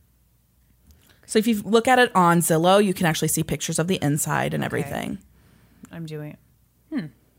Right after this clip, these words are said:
Speaker 2: Hmm.
Speaker 1: So,
Speaker 2: It's
Speaker 1: um,
Speaker 2: not as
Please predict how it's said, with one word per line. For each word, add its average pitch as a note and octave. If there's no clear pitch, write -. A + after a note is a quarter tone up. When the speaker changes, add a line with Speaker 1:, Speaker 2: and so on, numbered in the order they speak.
Speaker 2:
Hmm. A#3
Speaker 1:
So, G#3
Speaker 2:
It's -
Speaker 1:
um, F#3+
Speaker 2:
not A4+
as E4+